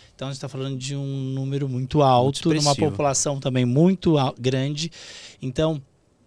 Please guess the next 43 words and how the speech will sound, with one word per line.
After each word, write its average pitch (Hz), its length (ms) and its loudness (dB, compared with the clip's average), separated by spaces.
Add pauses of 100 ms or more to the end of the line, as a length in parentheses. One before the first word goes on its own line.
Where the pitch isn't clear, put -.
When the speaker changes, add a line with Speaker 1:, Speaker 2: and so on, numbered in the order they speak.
(260)
Speaker 1:
a 147 120 -6
cicatrização 170 880 -2
é 160 60 2
um 160 120 0
ponto 156 480 -2
e 147 120 0
ela 143 140 4
identifica. 147 520 -2
Quando 147 200 -2
tem 175 220 0
muita 147 300 0
dif-, - 300 -8 (340)
dificuldade, 135 640 -2
va-, 139 220 -10 (280)
vai 139 220 2
olhar 170 220 2
a 151 40 2
hemoglobina 143 540 0
glicada, 135 400 -4
que 139 100 -10
pode 139 220 -2
ser 135 180 0
que 127 300 -6 (380)
essa 120 800 -4
glicose 127 540 -8
tá 135 100 -6
ficando 135 320 -8
muito 139 380 -8
alta 123 280 -4
por 123 200 -10
muito 127 260 -12
tempo. 101 260 -12 (300)
E 147 80 -10
a 151 60 -8
gente 151 180 -10
tem 165 120 -14
um 151 180 -12 (140)
outro 170 360 -2
ponto 135 340 -6
que - 80 -8
é 127 60 -2
muito 123 260 -8
importante, 117 520 -12